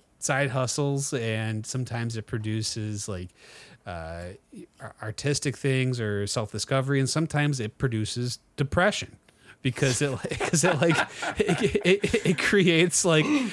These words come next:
this weird negative space where, like, uh,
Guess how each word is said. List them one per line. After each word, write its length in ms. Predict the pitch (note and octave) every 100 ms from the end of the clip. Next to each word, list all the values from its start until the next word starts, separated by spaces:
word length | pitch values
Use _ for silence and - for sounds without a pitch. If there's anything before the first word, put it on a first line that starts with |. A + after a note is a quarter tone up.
| -
this 180 | E3+ D#3
weird 320 | D#3 D#3+ E3+
negative 480 | D#3 D3+ D#3+ E3+ D#3+ C#3
space 440 | - C#3 C3+ -
where, 140 | C#3
like, 380 | C3 B2+ B2 - -
uh, 360 | B2 A2 G#2